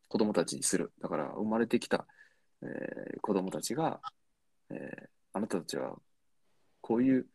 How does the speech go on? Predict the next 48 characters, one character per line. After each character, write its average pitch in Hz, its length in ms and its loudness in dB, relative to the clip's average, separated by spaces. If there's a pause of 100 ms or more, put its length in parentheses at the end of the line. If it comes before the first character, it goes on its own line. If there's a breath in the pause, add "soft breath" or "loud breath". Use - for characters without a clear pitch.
(680 soft breath)
ね、 127 260 -4 (160)
ど-、 113 180 4
努 110 160 4
力 127 300 8
の 92 100 6
も 110 80 8
と - 80 2
じ - 180 6
ゃ - 60 2
な 101 60 8
い 95 80 8
で 90 80 6
す - 100 2
け 98 80 8
ど、 98 220 0 (520 loud breath)
こ 120 200 0
う 123 80 8
い 123 180 8
う 123 80 0 (220)
経 131 220 10
緯 104 120 10
が 92 140 -2
あ - 20 -6
っ - 100 -12
た 90 120 4
と 82 100 -2
か、 87 260 -6 (1120)
ま 95 140 0
あ、 85 40 -4
そ - 120 0
の 92 100 0
年 104 200 4
齢 110 160 6
に 110 60 2
応 113 120 4
じ 104 80 -2
た 98 100 4
方 107 160 2
法 117 180 0
で 151 100 2
正 104 160 6
直 98 240 0
に 82 40 -8
伝 - 220 2
え 92 60 2
る 101 80 2
と 85 100 -2
か、 - 220 -6